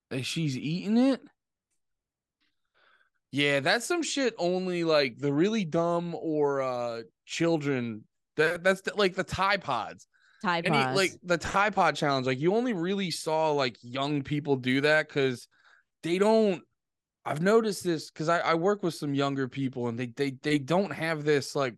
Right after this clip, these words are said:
Speaker 1: perception of the future at all. They don't have this,
Speaker 2: Sure.
Speaker 1: like, they don't have this real, like, long-term perception of, like,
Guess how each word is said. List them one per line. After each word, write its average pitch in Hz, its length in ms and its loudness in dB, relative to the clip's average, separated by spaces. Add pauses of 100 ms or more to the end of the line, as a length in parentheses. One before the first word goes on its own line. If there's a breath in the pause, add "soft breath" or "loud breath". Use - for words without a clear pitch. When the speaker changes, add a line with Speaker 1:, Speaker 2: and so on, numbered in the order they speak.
(140)
Speaker 1:
perception 135 680 -2
of 123 120 -4
the 120 100 -4
future 127 480 -4
at 104 120 -4
all. 98 240 -2
They 120 120 0
don't 151 140 4
have 165 140 2
this, 180 180 4
Speaker 2:
Sure. - 20 6
Speaker 1:
like, 139 260 2 (400 loud breath)
they 160 100 0
don't 202 120 4
have 220 100 0
this 185 160 0
real, 165 220 4
like, 139 200 2
long-term 143 600 -2
perception 139 580 -4
of, 120 100 -4
like, 120 260 2